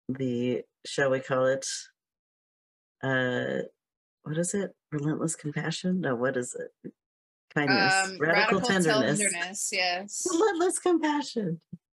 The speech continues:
Speaker 1: Radical tenderness. Um, I feel like there's, there's something to be, there's some radical tenderness in tending the inner children like that.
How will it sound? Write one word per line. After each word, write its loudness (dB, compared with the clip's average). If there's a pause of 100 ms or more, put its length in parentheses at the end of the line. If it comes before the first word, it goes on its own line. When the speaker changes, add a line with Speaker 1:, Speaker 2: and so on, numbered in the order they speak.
(480)
Speaker 1:
Radical 2
tenderness. -2 (540)
Um, 0 (1000)
I 0
feel 0
like 0
there's, 0
there's 2
something 2
to 4
be, 2 (1200)
there's 0
some 2
radical 2
tenderness 0
in -2
tending -2
the -4
inner -2
children -4
like -4
that. -4